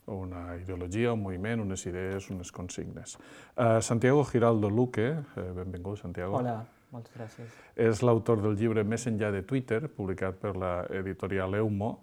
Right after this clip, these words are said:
Speaker 1: eh, que precisament el que intenta és fer, eh, un anàlisi de tot això. Ell és, eh, investigador del grup de recerca, eh, Gabinet de Comunicació i Educació de la Universitat, eh, Autònoma, on també dona classes, igual que dona classes a la Universitat de Vic,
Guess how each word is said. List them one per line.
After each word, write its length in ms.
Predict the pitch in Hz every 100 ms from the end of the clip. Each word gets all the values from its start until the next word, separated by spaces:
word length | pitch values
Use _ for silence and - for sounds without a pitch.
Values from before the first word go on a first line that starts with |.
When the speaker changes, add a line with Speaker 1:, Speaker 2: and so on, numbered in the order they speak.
| _ - - - _
Speaker 1:
eh, 240 | - 113 107
que 80 | 110
precisament 500 | 117 113 127 120 123
el 80 | 139
que 120 | 117
intenta 640 | 101 95 95 120 113 117 123
és 240 | 107 104
fer, 240 | - 98 95
eh, 260 | 110 117 -
un 240 | 101 92
anàlisi 460 | 92 95 98 101 -
de 100 | 92
tot 160 | 92 98
això. 240 | 92 127 101
Ell 140 | 90 90
és, 160 | 87 -
eh, 240 | 95 85 82 - 78
investigador 500 | 95 101 110 110 107
del 120 | 110
grup 200 | 101 104
de 60 | 104
recerca, 640 | 98 - 110 104 - 110 - - - - _
eh, 260 | 117 98 95
Gabinet 300 | 95 95 98
de 40 |
Comunicació 440 | 98 98 95 95 101
i 20 |
Educació 400 | 98 95 - 98
de 100 | 95
la 140 | 92
Universitat, 640 | 92 92 92 - - 98 95 -
eh, 340 | - 92 87 82
Autònoma, 680 | 90 90 - 123 110 110 139 269 - - - _
on 240 | - 85 87
també 240 | - 82
dona 220 | 87 92
classes, 440 | 95 101 - - -
igual 280 | 98 87 90
que 100 | 98
dona 220 | 90 90 90
classes 420 | 92 92 104 -
a 160 | 90 90
la 120 | 90
Universitat 480 | 92 95 101 98 98
de 80 |
Vic, 260 | 101 123